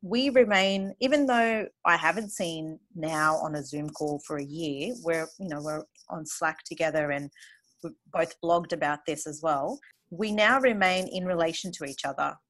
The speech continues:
So, um, it's not, it's not a transactional relationship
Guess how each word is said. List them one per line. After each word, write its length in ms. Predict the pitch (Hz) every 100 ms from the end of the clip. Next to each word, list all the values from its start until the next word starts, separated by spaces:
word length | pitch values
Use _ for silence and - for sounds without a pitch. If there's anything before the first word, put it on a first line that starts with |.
| _ _ -
So, 460 | - 170 165 165 - _ _ _ _ -
um, 580 | 165 160 160 160 160 - _ -
it's 180 | 185 -
not, 300 | 214 - - _ _
it's 180 | 202 214
not 200 | 226 269
a 280 | 233 185 165 - - - _
transactional 720 | - 175 190 185 - 226 226
relationship 640 | 226 233 233 247 240 302